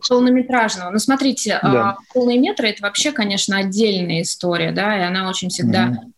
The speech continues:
Speaker 1: рискованная. И сейчас, а, мы выпускаем, а, мультфильм, а, за-, завершаем, э, «Суворов»,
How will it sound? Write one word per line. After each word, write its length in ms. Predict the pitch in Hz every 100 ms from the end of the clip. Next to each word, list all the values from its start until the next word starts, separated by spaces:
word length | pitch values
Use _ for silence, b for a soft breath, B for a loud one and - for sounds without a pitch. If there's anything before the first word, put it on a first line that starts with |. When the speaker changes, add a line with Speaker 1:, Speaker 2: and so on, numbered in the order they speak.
| _
Speaker 1:
рискованная. 880 | 190 196 - 285 233 214 190 185 -
И 160 | - 214
сейчас, 1080 | 202 226 220 214 269 262 269 269 - - 214
а, 300 | 208 202 202
мы 160 | 214
выпускаем, 800 | 233 226 220 - 247 220 202 196
а, 140 | 190 190
мультфильм, 760 | 196 208 - 269 320 311 285
а, 760 | 233 214 208 196 196 185 185 180 165 -
за-, 300 | 185 202 190
завершаем, 680 | 190 208 - 190 170 160 156 B B -
э, 640 | 185 180 180 175 175 175
«Суворов», 500 | 175 233 202 302 339